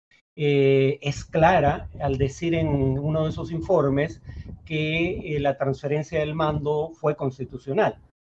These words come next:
Ante el golpe de Estado perpetrado por Pedro Castillo, eh, era lo que correspondía. Eh, sin necesidad de ser vacado por el Congreso, dicho sea de paso, ¿no?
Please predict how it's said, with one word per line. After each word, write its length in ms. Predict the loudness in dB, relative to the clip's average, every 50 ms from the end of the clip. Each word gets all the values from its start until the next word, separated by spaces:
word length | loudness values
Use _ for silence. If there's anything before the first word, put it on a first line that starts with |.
| _ _ _ -4
Ante 340 | -2 0 0 0 0 0
el 100 | 0 0
golpe 360 | 2 2 2 2 2 0 0 -2
de 40 |
Estado 420 | -2 -2 2 4 6 6 6 6 2
perpetrado 680 | 0 -6 -6 -6 -6 -6 0 2 4 6 6 4 2 0
por 240 | -2 -2 -2 -2 -6
Pedro 360 | -6 -4 -2 -2 -2 -2 -2
Castillo, 840 | -2 -4 -4 -4 _ -2 -2 0 0 2 2 2 0 0 -2 -6 -8
eh, 180 | -8 -8 -8 -6
era 220 | -4 -2 0 2 2
lo 120 | 2 0
que 120 | -2 -6 -10
correspondía. 680 | -10 -12 -12 -12 -10 -10 -8 -4 -2 0 0 -2 -2 -6 -16 -20 -20 -20 _ _ _ _
Eh, 300 | -2 0 2 2 0 -2 -8 -16
sin 280 | -6 -4 0 2 4
necesidad 540 | 4 4 2 0 -2 -4 0 2 2 4 4
de 80 | 2 2
ser 160 | 2 2 2
vacado 360 | 2 4 4 4 2 2 2
por 140 | 0 -2 -2
el 100 | -2 -2
Congreso, 560 | -2 0 0 2 2 0 0 -2 -4 -6 -6
dicho 240 | -6 -6 -8 -12 -12
sea 160 | -4 -2 -2
de 80 | -2 -2
paso, 440 | 0 2 2 2 0 -4 -10 -8
¿no? 220 | -6 -6 -6 -6